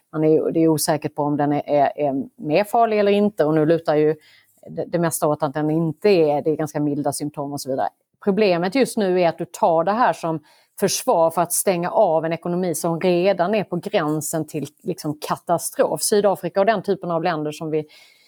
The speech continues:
som faktiskt också har varit det land som, som rapporterar om detta, som enligt alla konstens regler gör det som faktiskt många andra länder inte gjorde ti-, tidigare.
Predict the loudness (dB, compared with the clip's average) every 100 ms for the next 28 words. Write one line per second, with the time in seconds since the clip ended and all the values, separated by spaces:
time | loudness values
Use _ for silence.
0 | _ -4 -2 0 0 2 2 2 2 2
1 | 2 4 2 2 2 0 -2 -6 -6 -6
2 | -4 -2 0 -2 0 0 2 0 -2 -4
3 | -6 -6 -6 -4 -2 -2 -2 0 2 2
4 | 2 0 0 -2 -2 0 0 4 4 4
5 | 0 0 -4 -4 -2 -2 -2 -4 -2 -2
6 | -2 0 0 0 2 2 2 0 0 -2
7 | -2 0 0 0 0 0